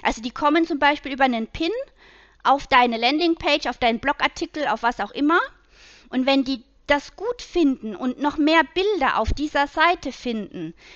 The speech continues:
dann teilen die das sehr, sehr oft auch wieder auf Pinterest. Und das ist kostenloser Content, den deine Webseitenbesucher für dich quasi erstellen.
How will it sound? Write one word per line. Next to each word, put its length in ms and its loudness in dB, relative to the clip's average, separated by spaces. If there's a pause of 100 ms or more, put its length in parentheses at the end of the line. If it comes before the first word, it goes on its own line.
(120)
dann 180 4
teilen 500 2
die 140 -6
das 240 -8
sehr, 200 2
sehr 280 0
oft 400 2
auch 260 2
wieder 280 0
auf 160 -6
Pinterest. 580 -6 (320)
Und 120 -8
das 140 -2
ist 160 -8
kostenloser 720 0
Content, 580 -2
den 140 -6
deine 260 0
Webseitenbesucher 1200 -2
für 160 -8
dich 400 -10 (240)
quasi 500 -2
erstellen. 640 0